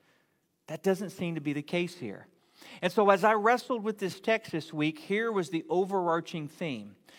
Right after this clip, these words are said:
I was once again reminded that this is not the story of Samson, this is the story of God.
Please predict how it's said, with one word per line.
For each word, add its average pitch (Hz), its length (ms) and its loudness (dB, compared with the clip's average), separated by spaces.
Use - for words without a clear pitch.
I 160 80 8
was 175 200 2
once 208 300 0
again 226 240 0
reminded 165 560 2
that 170 160 -2
this 220 220 -2
is 185 180 -2
not 202 300 2
the 190 80 -8
story 135 680 -2
of 123 120 -10
Samson, 185 540 -2
this 147 200 -4
is 156 140 -4
the - 120 -12
story 127 440 -4
of - 160 -10
God. 131 400 2